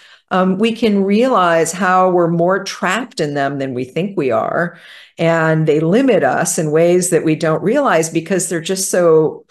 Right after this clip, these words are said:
so familiar. We've been doing them for so long, we don't question it. It's like the air we breathe.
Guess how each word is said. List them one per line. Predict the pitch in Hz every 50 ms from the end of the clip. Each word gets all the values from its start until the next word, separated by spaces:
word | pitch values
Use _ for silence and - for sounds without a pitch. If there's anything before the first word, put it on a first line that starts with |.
| - - _ _
so | - - 202 185 185 180 170 135 - - _
familiar. | - - 185 170 165 175 202 247 311 285 175 120 131 -
We've | 139 156 156
been | 175 170
doing | 160 185 196 226 262 254
them | 220 180 165
for | - 165 143
so | - - 196 190
long, | 185 175 170 196 214 240 233
we | 208 185
don't | 170 170 160 - - _
question | - 190 - - - - - 160 135
it. | 110 101 69
It's | 92 160 - -
like | 156 156 156
the | - 160 - -
air | 160 180 196
we | 196 180 160
breathe. | 143 - - 135 - - 78 69 - _